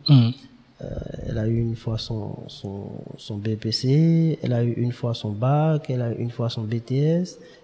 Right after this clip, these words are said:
Speaker 2: et quelque temps après, euh, on lui a trouvé rapidement un stage. Après son stage, elle-même, elle s'est trouvée rapidement un boulot, euh, même avant même qu'elle valide même son, son diplôme.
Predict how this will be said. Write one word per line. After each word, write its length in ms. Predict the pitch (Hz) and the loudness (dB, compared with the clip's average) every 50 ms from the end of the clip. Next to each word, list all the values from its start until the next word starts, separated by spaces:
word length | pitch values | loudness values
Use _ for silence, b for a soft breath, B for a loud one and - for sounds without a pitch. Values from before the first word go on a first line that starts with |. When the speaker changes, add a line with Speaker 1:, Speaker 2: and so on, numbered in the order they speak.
| - - - | -20 -12 -6
Speaker 2:
et 100 | 123 117 | -6 -4
quelque 240 | 123 127 117 127 127 | -4 -4 -2 -2 -4
temps 220 | 120 - 143 131 | -2 0 0 0
après, 420 | 127 127 - - - 135 135 127 113 | 0 0 -2 -2 -2 0 0 2 0
euh, 100 | 110 101 95 - - - - - - - - - - - - | 0 -2 -4 -6 -8 -10 -10 -12 -12 -10 -10 -12 -12 -12 -8
on 80 | 104 113 | -6 -2
lui 100 | 113 113 | 0 0
a 80 | 117 | 0
trouvé 340 | 120 - - - 117 113 117 | -2 -4 -4 -4 -4 -2 -2
rapidement 500 | 117 117 110 110 - 117 110 113 110 110 | -2 -4 -6 -6 -8 -8 -6 -6 -6 -6
un 80 | 107 104 | -6 -6
stage. 680 | - - - 135 139 139 147 147 143 143 139 135 143 147 143 | -6 -4 -2 0 0 2 2 2 2 0 0 -2 -6 -10 -8
Après 280 | - - 113 - 127 127 | -8 -8 -4 -2 -2 -2
son 160 | - 131 123 | -2 -4 -6
stage, 360 | 123 - 131 131 127 127 127 117 - | -4 -2 0 0 0 0 0 -2 0
elle-même, 320 | 123 127 127 127 127 127 | 0 2 2 2 2 2
elle 100 | 127 127 | 2 0
s'est 120 | - 127 | 0 -2
trouvée 280 | 117 - - 123 127 131 | -4 -2 -2 0 2 2
rapidement 460 | 123 117 117 - 120 117 120 120 120 | 2 0 0 -2 -2 -2 -2 -2 -2
un 200 | 117 117 113 110 | -2 -2 -2 -2
boulot, 680 | 110 107 104 113 117 120 127 135 143 147 147 143 127 | -2 -2 -2 0 0 2 2 4 4 4 2 2 0
euh, 180 | 107 104 - - - - | 0 -2 -4 -6 -6 -4
même 260 | - 120 131 131 127 | -2 0 0 2 2
avant 260 | 117 117 117 123 123 | 0 0 0 0 0
même 180 | 127 127 127 131 | 2 2 0 0
qu'elle 200 | - 135 131 123 | 0 0 0 2
valide 300 | 117 117 117 123 123 120 | 2 2 4 4 2 2
même 280 | 123 123 123 127 131 127 | 2 2 2 2 2 0
son, 340 | - - 113 107 110 107 | -2 -4 -4 -4 -4 -4
son 160 | 120 - - 113 | -4 -4 -4 -2
diplôme. 420 | 110 120 123 - 156 151 135 123 | -2 -2 -2 2 4 4 4 4